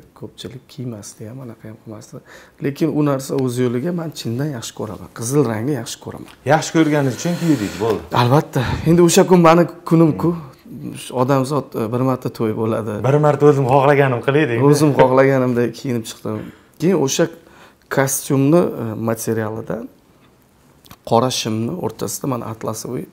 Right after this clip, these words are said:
Speaker 1: polasa tortiladi. O'shani atlas qildirilmadi-da, tikilmadi-da.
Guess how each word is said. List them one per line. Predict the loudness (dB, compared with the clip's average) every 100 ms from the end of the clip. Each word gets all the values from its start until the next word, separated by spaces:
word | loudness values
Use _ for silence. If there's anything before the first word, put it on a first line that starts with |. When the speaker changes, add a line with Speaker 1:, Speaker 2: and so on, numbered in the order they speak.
| -10
Speaker 1:
polasa | -8 -6 -10
tortiladi. | -10 -10 -10 -10 -8 -10 -14 _ _ _ _ _ _ -14
O'shani | -8 -6 -4
atlas | -6 -8 -12 -10
qildirilmadi-da, | -10 -8 -8 -8 -10 -12 -10 -10 -10
tikilmadi-da. | -14 -14 -12 -12 -12 -14 -14